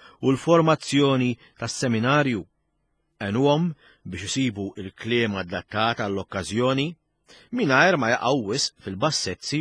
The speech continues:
u l-vulgarità. Imnalla li l-isqof ma kienx preżenti, għax kieku għal dak il-li qalu kontrih, kien iċab ċpilhom l-interdett. Imma il-kappillan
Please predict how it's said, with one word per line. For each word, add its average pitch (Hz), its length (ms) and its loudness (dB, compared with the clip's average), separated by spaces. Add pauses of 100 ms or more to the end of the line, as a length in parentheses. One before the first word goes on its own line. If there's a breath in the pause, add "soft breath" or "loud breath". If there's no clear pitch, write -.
u 113 100 -2
l-vulgarità. 101 640 -2 (1800 soft breath)
Imnalla 127 500 0 (280)
li 87 100 -10
l-isqof 101 380 -6
ma 90 100 -6
kienx 95 240 -8
preżenti, 156 480 -4 (560 loud breath)
għax 113 220 -4
kieku 180 360 2
għal 120 160 0
dak 117 180 -4
il-li 110 200 -4
qalu 123 280 0
kontrih, 117 540 0 (600)
kien 110 180 -4
iċab 98 300 -6
ċpilhom 110 400 -2
l-interdett. 101 800 -8 (1800 soft breath)
Imma 180 300 -2
il-kappillan 107 800 -6